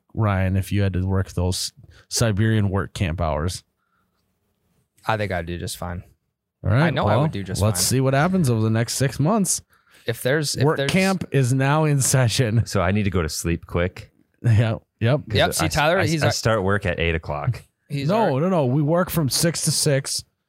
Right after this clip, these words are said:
Speaker 3: Oh, yeah,
Speaker 1: You get
Speaker 3: yeah,
Speaker 1: two
Speaker 3: yeah.
Speaker 1: hours off, then
Speaker 3: When's
Speaker 1: eight
Speaker 3: the
Speaker 1: to three, and then you get three hours off.
Speaker 3: When's the, okay,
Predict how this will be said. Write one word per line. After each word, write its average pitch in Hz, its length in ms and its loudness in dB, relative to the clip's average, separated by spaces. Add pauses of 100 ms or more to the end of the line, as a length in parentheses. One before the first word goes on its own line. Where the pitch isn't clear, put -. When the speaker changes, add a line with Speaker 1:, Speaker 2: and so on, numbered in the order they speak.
(140)
Speaker 3:
Oh, 113 140 0
yeah, 107 160 2
Speaker 1:
You 147 80 4
get - 40 -2
Speaker 3:
yeah, - 80 -2
Speaker 1:
two 156 80 2
Speaker 3:
yeah. 165 140 2
Speaker 1:
hours 170 220 2
off, 139 280 2
then 131 140 0
Speaker 3:
When's 135 140 2
Speaker 1:
eight 151 120 2
Speaker 3:
the 139 80 0
Speaker 1:
to 147 100 2
three, 151 340 0
and 135 100 2
then 131 60 2
you 131 80 2
get 120 120 0
three 143 260 2
hours 110 300 2
off. 90 360 -2
Speaker 3:
When's 104 280 -2
the, 104 240 0
okay, 76 240 -6